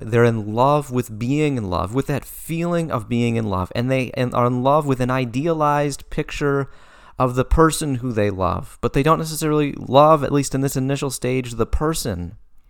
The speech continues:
They love their idea of the person. And as people grow older together, sometimes people, they, they recognize that the, the idealized version of the person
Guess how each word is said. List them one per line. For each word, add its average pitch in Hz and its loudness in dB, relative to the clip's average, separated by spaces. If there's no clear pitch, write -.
They 131 4
love 127 4
their 123 6
idea 123 2
of 110 -2
the 107 -2
person. 90 -8
And 110 0
as 131 4
people 123 2
grow 131 6
older 143 6
together, 117 0
sometimes 135 0
people, 127 4
they, 123 2
they 127 4
recognize 113 0
that 104 -2
the, 123 4
the 127 4
idealized 139 2
version 143 2
of 117 -2
the 117 -2
person 117 -2